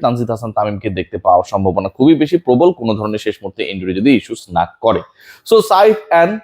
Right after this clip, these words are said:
তানজিদ হাসান তামিম, they will be the opener। নাম্বার থ্রি, ফোর, ফাইভ, এই তিনটা জায়গায় একটা চমক থাকবে। নাম্বার থ্রিতে আপনারা সবাই জানেন নাজমুল হোসেন শান্ত, তিনিও কিন্তু এনসিএল টি টোয়েন্টি আল আরাফা ব্যাংকের স্পন্সরশিপে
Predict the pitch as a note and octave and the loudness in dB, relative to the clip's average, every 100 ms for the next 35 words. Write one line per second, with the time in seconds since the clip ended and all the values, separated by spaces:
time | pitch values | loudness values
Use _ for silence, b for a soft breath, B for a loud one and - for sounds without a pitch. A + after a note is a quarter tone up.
0 | _ _ _ _ _ - _ - A#2+ A#2+ | _ _ _ _ _ -20 _ -2 0 2
1 | B2 A#2+ A#2+ A2+ C3+ C3 A2 A#2 D#3 F#3 | 0 0 0 2 2 2 2 2 4 4
2 | E3+ F#3+ G3 A#3 B3+ B B B A#2 C#3+ | 4 4 4 2 2 B B B 0 2
3 | F3+ G3 G#3+ - G#3+ A3+ A3+ - F3+ F#3 | 4 2 0 0 0 0 0 2 2 2
4 | F3 C#3+ G2+ - b b - G#3 G#3+ A#3+ | 2 0 0 -4 b b 2 2 4 2
5 | G#3 G#3+ E3+ D3+ D#3 - C#3+ C3 B2+ A#2+ | 2 4 4 4 2 2 0 2 0 -2
6 | - G2+ F2 G#2 B2+ C3+ D#3 D3+ D3 D3 | -4 -6 -4 -2 -2 -2 0 0 0 0
7 | D#3 D#3+ D#3+ B2 A2+ B2 D3 D#3 D#3 C#3+ | 0 2 4 2 2 -2 0 -2 -2 -4
8 | C#3 C3 G#3 A3+ b b _ A3+ A#3+ C4+ | -4 0 0 0 b b _ 4 4 6
9 | C4 G#3 F3 E3+ F3+ G#3 G3 A3 G#3+ G#3 | 4 2 0 -2 2 2 2 4 4 4
10 | - - F#3+ E3+ F3 C#3 - - E3 E3+ | -2 -6 -6 0 0 0 -2 2 4 6
11 | F#3 F3+ E3 C#3 C3+ D3 - D3+ D3 D3+ | 4 2 2 2 0 -2 -2 -2 -2 -4
12 | - C#3 | -6 -2